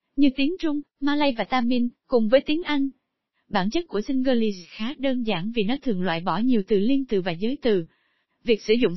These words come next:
Sinhalese có thể tạo ra môi trường gần gũi và thoải mái giữa những người đang nói chuyện. Nhưng trong một số tình huống chính thức, tiếng Anh chuẩn được ưu tiên. Tiếng Anh có bao nhiêu loại theo lĩnh vực và chuyên ngành?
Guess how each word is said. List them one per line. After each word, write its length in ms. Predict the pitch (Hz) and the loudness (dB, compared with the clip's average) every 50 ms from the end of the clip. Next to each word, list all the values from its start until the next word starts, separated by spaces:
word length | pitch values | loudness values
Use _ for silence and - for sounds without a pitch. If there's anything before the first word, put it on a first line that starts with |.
| 190 | -4
Sinhalese 540 | - 262 254 240 254 240 233 240 240 220 185 180 - 180 - | -2 -2 0 0 0 0 0 0 -2 -2 -4 -8 -18 -18 -12
có 160 | - 208 320 - | -10 -10 -8 -6
thể 120 | 214 202 | -6 -6
tạo 240 | 214 - 190 151 175 | -4 -4 -4 -4 -2
ra 140 | 214 247 233 | -2 -4 -2
môi 180 | 240 247 247 233 | -2 -2 -2 -2
trường 260 | 226 233 214 185 185 | -2 -2 -2 -2 0
gần 260 | 180 202 185 185 180 | 0 0 0 0 2
gũi 320 | 185 185 160 143 170 262 - _ _ _ _ _ - | 2 4 4 4 2 0 -2 _ _ _ _ _ -4
và 100 | 247 226 | -2 -2
thoải 240 | 214 - 214 175 208 | -2 -2 -4 -4 -2
mái 480 | 262 269 262 285 302 339 359 370 381 - | -2 -2 -2 -2 -2 -4 -6 -10 -10 -8
giữa 120 | - 233 208 | -4 -4 -4
những 220 | 226 220 208 254 | -2 -2 -2 0
người 140 | 247 214 185 | 0 0 -2
đang 200 | 185 214 208 208 | -2 -2 -4 -4
nói 140 | 220 240 269 | -4 -4 -4
chuyện. 320 | - 226 190 147 131 156 165 _ _ _ _ _ _ _ _ _ _ _ | -2 -2 -2 -2 -2 -6 -10 _ _ _ _ _ _ _ _ _ _ _
Nhưng 220 | - 302 294 294 269 | 0 0 0 0 0
trong 160 | 311 277 285 | -2 -2 -2
một 140 | 240 190 - | -2 -4 -6
số 160 | - - 294 | -8 -8 -6
tình 220 | - 262 208 185 | -2 -2 -2 -2
huống 240 | 185 208 220 247 294 | -2 -2 -2 -2 -2
chính 240 | 302 - 277 302 349 | -2 -2 -2 -2 -2
thức, 180 | - 403 427 _ _ _ | -2 -4 -6 _ _ _
tiếng 180 | - 269 294 381 | -4 -2 -2 -2
Anh 240 | - 294 262 254 233 | 0 0 0 0 0
chuẩn 240 | - 208 165 202 233 | 0 0 0 2 2
được 160 | 240 180 - | 2 2 4
ưu 140 | 208 214 214 | 2 0 2
tiên. 300 | - 262 240 226 214 208 _ _ _ _ _ _ - | 2 2 2 2 0 -2 _ _ _ _ _ _ -4
Tiếng 160 | - 311 339 | -2 -2 -2
Anh 220 | 359 - 302 294 277 | 0 0 0 -2 -2
có 100 | 302 302 | -4 -2
bao 140 | - 285 277 | -2 0 0
nhiêu 180 | 285 277 277 | 0 0 0
loại 240 | 254 233 170 170 180 | 0 0 -2 -2 -4
theo 160 | - 277 269 254 | -6 -4 -4 -2
lĩnh 220 | 226 175 190 240 | -2 -4 -4 -2
vực 180 | 262 214 - _ | -2 -4 -4 _
và 100 | - 196 175 - | -6 -6 -6 -4
chuyên 220 | - 240 214 208 | -6 -4 -4 -2
ngành? 260 | 214 185 175 165 151 | -2 -2 -2 -4 -6